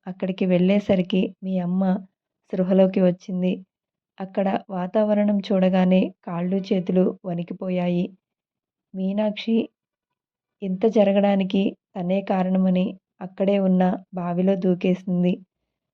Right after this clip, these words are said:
మా అమ్మని ఎలాగో పోగొట్టుకున్నాను, తనని కాపాడుకోలేకపోయాను. మా అమ్మ చావుతో నేను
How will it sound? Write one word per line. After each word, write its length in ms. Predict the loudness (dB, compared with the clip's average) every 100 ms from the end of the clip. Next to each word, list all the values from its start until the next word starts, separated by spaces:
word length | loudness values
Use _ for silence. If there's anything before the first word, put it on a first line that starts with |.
| _ -10
మా 140 | -6
అమ్మని 560 | -2 -2 0 2 0 -2 _
ఎలాగో 420 | -12 -4 -2 -2 -2
పోగొట్టుకున్నాను, 1000 | -2 -2 0 -2 -4 -2 0 0 0 -4 _ _ _ _ -8
తనని 460 | -2 0 0 -2 -10 -12
కాపాడుకోలేకపోయాను. 1400 | -10 -6 -4 -4 0 4 4 0 -4 0 2 2 0 -4 _ _ _ _ _ -10
మా 140 | -6
అమ్మ 260 | -2 0 0 0
చావుతో 500 | 0 0 -2 -4 -6 -10
నేను 360 | -8 -4 -2 -4